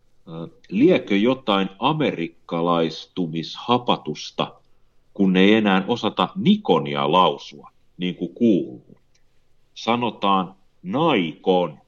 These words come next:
saatana. Jos lukee Nikon, niin luetaan Nikon. Niin suomalaiset lukutaitoiset tekee. Ja japanialaiset kanssa. Itse olen ohjelmassakin mainitun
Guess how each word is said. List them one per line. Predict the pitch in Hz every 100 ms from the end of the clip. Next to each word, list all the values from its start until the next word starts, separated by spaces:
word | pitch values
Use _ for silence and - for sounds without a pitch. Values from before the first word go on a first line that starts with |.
| _ _
saatana. | - - 98 104 73 65 - 65 64 69 69 _ _ _ _ _ _ _ _ -
Jos | 139 -
lukee | 220 247 - 92 80
Nikon, | 180 208 - 143 110 92 _ _ _
niin | 123 143 127
luetaan | 147 165 131 - 101 98 90 _ -
Nikon. | 98 107 117 107 - - - _ _ _ _ _
Niin | 95 127 208
suomalaiset | - 135 110 101 95 90 95 -
lukutaitoiset | 95 - 87 78 73 - 73 73 71 -
tekee. | 73 - 62 64 _ _ _ _ _ _
Ja | 110 110
japanialaiset | 82 - 98 127 139 98 90 - - -
kanssa. | 69 64 - - _ _ _ _ _ _ -
Itse | 117 113 - 160 -
olen | 165 175 170
ohjelmassakin | 175 131 131 127 123 120 - - 117
mainitun | 127 120 113 107 120 98